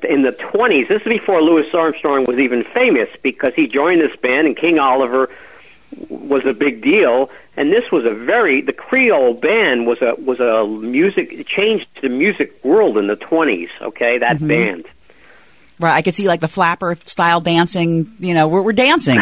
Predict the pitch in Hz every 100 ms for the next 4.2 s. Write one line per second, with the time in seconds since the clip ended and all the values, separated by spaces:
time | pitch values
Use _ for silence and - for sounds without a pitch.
0 | 156 - 185 190 240 269 311 190 151 139
1 | 120 143 139 - 160 - 160 - 208 233
2 | 214 175 156 160 151 156 151 - 170 170
3 | 165 156 151 185 - 156 139 131 - 143
4 | 127